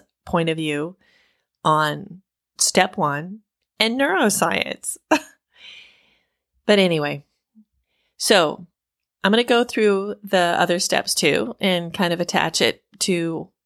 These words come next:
what I'm reading at a neuroscientific level, at a psychology level, and I'm gonna attach it to how we can get there in our brains, C B T,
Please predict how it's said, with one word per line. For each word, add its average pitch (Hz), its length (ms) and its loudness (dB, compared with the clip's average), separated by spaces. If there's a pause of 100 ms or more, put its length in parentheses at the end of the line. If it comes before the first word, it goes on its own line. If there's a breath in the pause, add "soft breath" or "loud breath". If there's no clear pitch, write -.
(140)
what 185 160 4
I'm 175 180 4
reading 165 500 -4
at 160 120 -2
a 151 40 -2
neuroscientific 156 840 -6
level, 208 420 4
at 175 100 2
a 160 60 -2
psychology 180 680 0
level, 190 520 2 (960)
and 165 140 -2
I'm 165 60 -6
gonna 165 160 -4
attach 165 360 0
it 165 80 -8
to 170 300 2
how 175 240 2
we 170 100 -4
can 160 220 -6
get 160 240 0
there 165 180 2
in 160 120 0
our 160 140 -2
brains, 180 680 0 (420 loud breath)
C - 240 2
B 165 140 4
T, 196 580 0